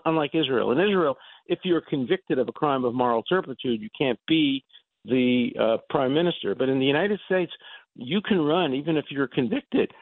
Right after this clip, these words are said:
Um, Mayor Curley, I think, ran for mayor while he was in prison. Um, and, you know, there are only a handful of criteria for running for president. He's over thirty-five.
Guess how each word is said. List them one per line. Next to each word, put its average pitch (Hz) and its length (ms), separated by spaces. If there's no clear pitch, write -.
Um, 123 400
Mayor 165 260
Curley, 151 440
I 95 120
think, - 200
ran 143 340
for 135 100
mayor 127 320
while 131 180
he 143 80
was 143 140
in 131 120
prison. 185 420
Um, 135 480
and, 135 520
you 143 140
know, 123 140
there 131 100
are 131 60
only 175 500
a 127 140
handful 160 400
of 127 60
criteria 143 580
for 123 120
running 123 180
for - 240
president. 139 320
He's 165 200
over 175 240
thirty-five. 151 720